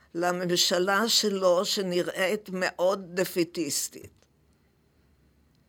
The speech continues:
והוא רוצה את יגאל, יגאל חבר ממשלה, והוא מאוד מחבב את יגאל.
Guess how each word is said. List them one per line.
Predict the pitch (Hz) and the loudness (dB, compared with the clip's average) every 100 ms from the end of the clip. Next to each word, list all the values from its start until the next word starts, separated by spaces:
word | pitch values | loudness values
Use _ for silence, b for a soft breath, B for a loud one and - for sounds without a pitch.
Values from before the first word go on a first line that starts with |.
| _ _ _ _ _ _ _ _ _ _ _ _ | _ _ _ _ _ _ _ _ _ _ _ _
והוא | 165 139 151 143 - - - - _ _ _ _ _ - | -18 -6 -6 -6 -12 -20 -20 -20 _ _ _ _ _ -4
רוצה | 165 151 147 - 190 | -4 -2 -4 2 2
את | 196 220 | 0 -4
יגאל, | 247 208 196 - 165 _ - | -4 -2 -4 -6 -14 _ -8
יגאל | 147 143 | -4 -2
חבר | 151 170 156 160 | -2 -4 0 -2
ממשלה, | 160 170 175 208 202 220 247 220 202 175 170 _ b b b b - | 0 -2 0 0 2 2 4 2 0 -2 -10 _ b b b b -16
והוא | 165 147 147 147 143 135 - - 151 | -12 -8 -2 0 0 -2 -6 -8 -2
מאוד | 160 156 | 0 2
מחבב | 160 170 185 190 202 262 254 | 2 2 2 2 4 4 2
את | 247 202 | -2 -2
יגאל. | 190 175 156 110 | -4 -2 -6 -8